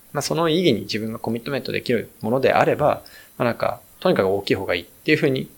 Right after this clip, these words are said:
個人的には思ってて、まあ、そこがちゃんと相手にもあるかどうかっていうのはすごい重要視しますね。で、最後はこう背中預けられるかみたいな点で言うと、まあ、なんか、こう不確実性を、えー、五万個ありますみたいな中で、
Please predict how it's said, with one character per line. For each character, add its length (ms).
個 120
人 100
的 100
に 80
は 60
思 140
っ 40
て 80
て、 320
ま 60
あ、 20
そ 120
こ 100
が 80
ち 80
ゃ 80
ん 40
と 320
相 160
手 80
に 60
も 140
あ 80
る 80
か 80
ど 80
う 60
か 100
っ 80
て 60
い 20
う 60
の 60
は 60
す 140
ご 80
い 40
重 200
要 240
視 160
し 160
ま 140
す 120
ね。 140
で、 80
最 200
後 40
は 80
こ 80
う 60
背 120
中 220
預 180
け 60
ら 80
れ 40
る 60
か 120
み 80
た 120
い 60
な 60
点 240
で 60
言 80
う 20
と、 480
ま 80
あ、 20
な 80
ん 20
か、 220
こ 100
う 40
不 80
確 200
実 240
性 40
を、 220
え 600
ー、 20
五 100
万 200
個 120
あ 40
り 60
ま 100
す 100
み 80
た 120
い 40
な 60
中 240
で、 320